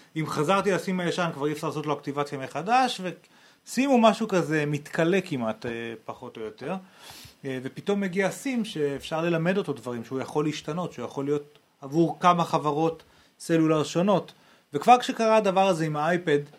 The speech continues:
אה, אנחנו הערכנו שזה מ-, אה, מתחיל סופו של הסים קארד, אה, וככל הנראה אנחנו, אה,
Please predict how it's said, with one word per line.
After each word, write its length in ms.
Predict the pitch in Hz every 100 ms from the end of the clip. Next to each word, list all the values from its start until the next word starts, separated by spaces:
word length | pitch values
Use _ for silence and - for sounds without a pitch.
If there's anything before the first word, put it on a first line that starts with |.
| _ _ _ 127
אה, 40 | 127 127 127 127 123
אנחנו 340 | 135 143 156
הערכנו 500 | 135 127 143 147 147
שזה 360 | - 131 120 123
מ-, 80 | 127
אה, 240 | 131 131 139
מתחיל 520 | 147 139 - 196 170 - -
סופו 340 | - 147 - 156
של 160 | 151
הסים 360 | 131 - 170 214
קארד, 240 | 233 240 233 _ _ _ _
אה, 260 | 151 151 147 131 147 143 139 139 139 139 139 135 _ _ _ _ _ _
וככל 320 | - 131 220 254
הנראה 300 | 247 214 208
אנחנו, 580 | 202 185 185 175 170 156
אה, 280 | 156 151